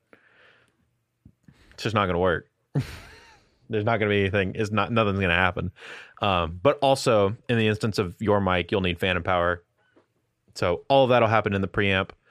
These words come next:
Um, what preamps are you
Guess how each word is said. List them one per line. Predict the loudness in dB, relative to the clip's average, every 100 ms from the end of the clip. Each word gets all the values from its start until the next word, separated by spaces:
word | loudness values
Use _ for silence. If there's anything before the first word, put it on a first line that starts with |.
| -20 -20 _ _ -4
Um, | -2 0 0 -2 -4 -10 _ _ _
what | -2
preamps | 2 2 2 0 -6 -10 -14 _ _ _
are | 0
you | 2 4 4 4 4 2 2 -2